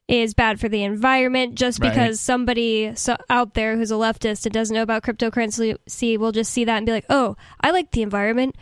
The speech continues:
Speaker 1: I should be anti-Bitcoin," even though they're not thinking about it hard enough to realize that the banking industry is a lot more, uh, hard on the environment than cryptocurrency.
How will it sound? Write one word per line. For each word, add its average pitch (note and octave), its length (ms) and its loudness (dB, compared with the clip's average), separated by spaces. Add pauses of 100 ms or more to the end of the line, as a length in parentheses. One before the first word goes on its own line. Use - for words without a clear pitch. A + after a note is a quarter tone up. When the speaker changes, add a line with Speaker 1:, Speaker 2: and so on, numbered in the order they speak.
(160)
Speaker 1:
I D4+ 60 0
should C4 160 -2
be A3+ 140 0
anti-Bitcoin," B3 640 0
even C4+ 220 2
though B3+ 140 4
they're A#3+ 140 0
not A#3 200 -2
thinking D4 280 0
about B3 180 2
it A#3+ 100 0
hard A#3+ 220 0
enough A#3 180 0
to A#3 340 0
realize A#3 460 0
that A#3 140 -2
the A3 80 -4
banking C4 380 0
industry A#3+ 640 0 (340)
is A#3 300 0
a A3+ 60 -2
lot B3+ 220 2
more, D4 360 2 (240)
uh, A#3+ 360 0 (160)
hard C4 260 4
on C4+ 100 2
the C4 100 2
environment B3+ 500 0
than A3+ 120 -4
cryptocurrency. A3+ 1040 -2